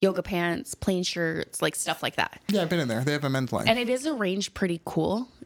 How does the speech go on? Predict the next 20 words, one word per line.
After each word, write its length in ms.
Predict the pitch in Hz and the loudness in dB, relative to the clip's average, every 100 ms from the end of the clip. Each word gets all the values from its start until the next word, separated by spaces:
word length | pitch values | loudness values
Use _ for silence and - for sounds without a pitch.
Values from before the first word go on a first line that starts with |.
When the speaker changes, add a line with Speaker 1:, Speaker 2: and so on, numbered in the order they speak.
| - | 0
Speaker 1:
inside. 720 | 190 - 156 175 190 - - | 0 0 -2 0 -2 -4 -2
Like, 280 | 175 165 - - - | 0 0 -4 -14 0
the 120 | 185 | 0
one 220 | 175 175 | 2 0
in 80 | 170 | 0
the 60 | 165 | 0
mall, 180 | 165 170 | 0 2
at 140 | 185 | 2
least, 420 | 208 214 - - - - - _ - | 0 -2 -2 -8 -12 -20 -20 _ 0
was 200 | 185 175 | 0 0
pretty 280 | - 185 170 | -2 0 0
appealing. 460 | - - 90 - - - _ _ - - | 0 -2 -2 -4 -8 -16 _ _ -20 0
And 120 | 226 | 2
this 140 | 247 - | 2 0
probably 500 | 269 302 302 294 269 | 0 0 0 0 2
would 180 | 214 208 | 2 0
have 180 | 180 - | -2 0
been 200 | 180 190 | 0 0
in, 140 | 190 | 0
like, 640 | 175 170 165 165 - - | 0 0 0 -2 -6 -10